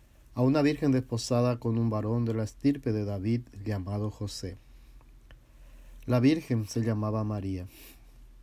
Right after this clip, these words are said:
Entró el ángel a donde ella estaba y le dijo: "Alégrate, llena de gracia, el Señor está contigo".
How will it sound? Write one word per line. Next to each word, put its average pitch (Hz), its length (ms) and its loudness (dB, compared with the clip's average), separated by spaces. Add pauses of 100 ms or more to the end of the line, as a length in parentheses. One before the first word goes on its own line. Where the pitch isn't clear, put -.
(1120)
Entró 123 300 2
el 131 100 6
ángel 131 300 4
a 123 80 2
donde 113 340 2
ella 117 140 2
estaba 127 560 2
y 113 80 -4
le 101 160 -2
dijo: 98 340 -6 (1500)
"Alégrate, 120 760 2
llena 113 360 2
de 101 120 -2
gracia, 104 600 -4 (240)
el 147 160 -4
Señor 117 400 0
está 110 300 -4
contigo". 95 600 -6